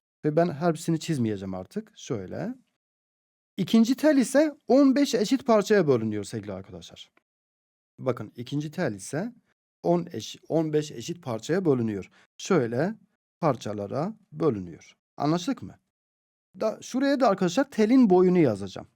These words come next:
Tamam, unutmayın. Telin boyunu buraya yazacağım. Şimdi diyor ki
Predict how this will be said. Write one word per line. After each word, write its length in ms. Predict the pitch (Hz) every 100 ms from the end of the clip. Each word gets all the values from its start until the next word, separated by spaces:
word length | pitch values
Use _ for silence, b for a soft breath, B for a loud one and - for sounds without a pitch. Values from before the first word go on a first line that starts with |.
| _ _ -
Tamam, 260 | 208 233 -
unutmayın. 460 | 190 208 117 92
Telin 420 | 95 151 170 220 151
boyunu 360 | 151 156 214
buraya 240 | 202 165 135
yazacağım. 440 | 101 87 - - _ _ _ _ _ _
Şimdi 340 | - 294 214
diyor 200 | 180 294
ki 360 | 320 - 131 160